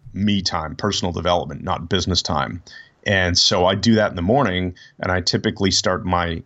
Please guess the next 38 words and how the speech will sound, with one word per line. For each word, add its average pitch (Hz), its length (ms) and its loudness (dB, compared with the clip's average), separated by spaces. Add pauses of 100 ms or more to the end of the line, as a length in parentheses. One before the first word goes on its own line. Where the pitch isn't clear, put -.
so-called 87 840 2
work 113 360 0
day 82 380 0 (280)
around 87 460 2
noon, 95 340 2
although 101 320 4
I 95 80 4
admit 98 360 2
that 95 80 0
I 90 100 0
cheat. 135 480 2
And 98 240 -2
so, - 200 2
like 87 200 0
I 87 40 0
said, 87 220 0
in 85 80 0
the 82 60 0
morning, 92 280 2
I'm 85 140 2
cleaning 95 340 2
out 85 120 2
emails. 87 400 2
That's 90 200 0
really 82 280 0
work 76 260 -2
time, - 240 -4
but 78 140 0
it's 85 140 2
so 135 180 2
that 110 100 4
I 98 60 0
can 92 100 -2
have 90 120 -2
a 87 40 -4
more 87 200 -2
focused 90 440 -4
afternoon. 73 640 -6